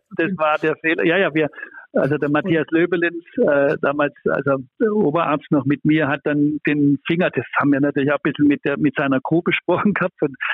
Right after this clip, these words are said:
haben ihn dann live tatsächlich gesagt, "So, jetzt wird's Zeit." Und der hatte das ja wirklich dann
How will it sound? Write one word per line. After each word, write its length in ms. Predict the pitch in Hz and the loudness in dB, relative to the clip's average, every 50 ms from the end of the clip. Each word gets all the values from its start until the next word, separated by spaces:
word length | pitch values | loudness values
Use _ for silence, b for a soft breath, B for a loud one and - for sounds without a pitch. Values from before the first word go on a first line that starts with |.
| B B | B B
haben 140 | - 151 156 | -2 0 0
ihn 100 | 160 156 | 0 0
dann 140 | 160 151 143 | 0 0 2
live 320 | 139 143 135 156 175 175 175 | 2 2 2 2 0 -2 -2
tatsächlich 520 | - 147 139 - - 160 147 165 165 160 - | -4 -4 -4 -2 -4 -2 0 0 -2 -2 -2
gesagt, 200 | - 151 139 127 _ | -2 -4 -4 -2 _
"So, 160 | - 147 147 | 0 2 2
jetzt 220 | 151 156 147 - - | 2 2 0 0 -2
wird's 180 | 143 127 - _ _ | -2 -2 -4 _ _
Zeit." 260 | 139 135 147 185 - _ B B B B B B B B B B _ _ _ _ _ _ _ | -2 0 0 0 -2 _ B B B B B B B B B B _ _ _ _ _ _ _
Und 180 | - - 151 139 | -4 -2 0 0
der 100 | 175 - | 0 0
hatte 180 | 190 220 185 165 | 0 0 0 -2
das 160 | 151 156 - - | -2 -2 0 0
ja 100 | 147 127 | 0 0
wirklich 280 | 143 190 - 170 - - | 0 0 0 -2 -2 -2
dann 220 | - 151 151 139 | -2 -2 -2 -4